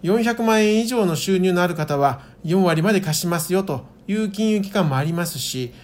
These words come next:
収入が低い方の場合、三割以内にしてくださいよとか、二十五パーセントと言われるケースもあります。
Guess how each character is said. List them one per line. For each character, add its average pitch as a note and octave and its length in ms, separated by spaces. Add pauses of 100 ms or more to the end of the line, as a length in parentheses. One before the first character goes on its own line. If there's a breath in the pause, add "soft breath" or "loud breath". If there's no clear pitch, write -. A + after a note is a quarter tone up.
(260 loud breath)
収 B3 300
入 A#3+ 180
が A3 120
低 G3 180
い A3 80
方 F3 220
の C#3+ 100
場 D3 200
合、 D3 40 (360 loud breath)
三 A#3+ 260
割 C4 180
以 C#4+ 40
内 C#4 140
に F#3 60
し - 60
て F3+ 80
く E3 100
だ D#3 60
さ E3+ 140
い D3+ 60
よ D3+ 140
と C3 100
か、 G2 240 (640 loud breath)
二 A3 140
十 B3+ 180
五 F#3+ 120
パ C4 160
ー B3+ 40
セ C4 140
ン A#3 60
ト G3+ 100
と C#3 300
言 D#3 100
わ E3 80
れ E3 100
る D3+ 80
ケ F3 140
ー D#3 40
ス D#3 80
も C#3 100
あ B2 60
り A2+ 80
ま A#2 120
す。 - 180